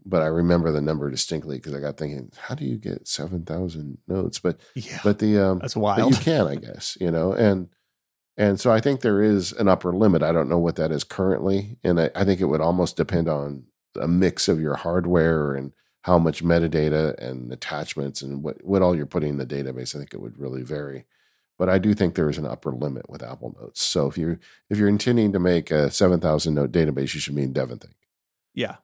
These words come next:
Speaker 2: something that's, that's more geared towards that, or even if it's something that uses, uh, like, a plain text structure like Obsidian.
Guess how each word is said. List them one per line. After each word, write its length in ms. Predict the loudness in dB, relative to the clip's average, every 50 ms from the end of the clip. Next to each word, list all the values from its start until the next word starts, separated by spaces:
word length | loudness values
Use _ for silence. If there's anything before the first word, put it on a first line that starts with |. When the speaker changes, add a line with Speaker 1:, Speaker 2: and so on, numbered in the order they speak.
| _
Speaker 2:
something 400 | -6 -4 -2 -2 0 0 2 4
that's, 240 | 4 4 2 0 -2
that's 220 | -4 -4 -2 -2 0
more 200 | 0 0 0 -2
geared 300 | -4 -4 -4 -4 -6 -6
towards 220 | -8 -10 -8 -6
that, 220 | -4 -4 -2 0
or 100 | 4 6
even 140 | 6 6 6
if 40 | 4
it's 80 | 0 2
something 320 | 0 0 2 0 0 2
that 260 | 2 0 0 -4 -6 _
uses, 580 | -4 -2 -2 0 0 0 -2 -2 -2 -2 -4 -4
uh, 300 | -4 -4 -4 -6 -8 -12 -16 _ _ _ _ _ _ _ _ _ _ _ -6
like, 100 | -2 -2
a 80 | 0
plain 260 | 2 2 2 4 4 2
text 280 | 2 0 -2 -2 -6
structure 380 | -8 -8 -8 -8 -8 -8 -8 -8
like 140 | -8 -10 -12
Obsidian. 460 | -10 -8 -8 -8 -8 -10 -12 -14